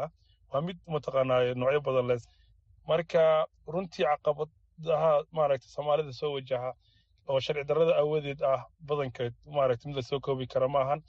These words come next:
Waa sidaa darteed aan maanta uga soo qayb galnay banaanbaxan oo muhiimaddaas weyn u noogu lahaa.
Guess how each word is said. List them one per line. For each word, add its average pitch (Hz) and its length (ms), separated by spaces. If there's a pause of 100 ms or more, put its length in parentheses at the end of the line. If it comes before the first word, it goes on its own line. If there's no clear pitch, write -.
(380)
Waa 143 180
sidaa 175 220
darteed 175 260
aan 160 100
maanta 160 220
uga 151 120
soo 156 180
qayb 131 180
galnay 131 220
banaanbaxan 131 580
oo 135 140
muhiimaddaas 131 560
weyn 143 160
u 147 220
noogu 151 300
lahaa. 160 240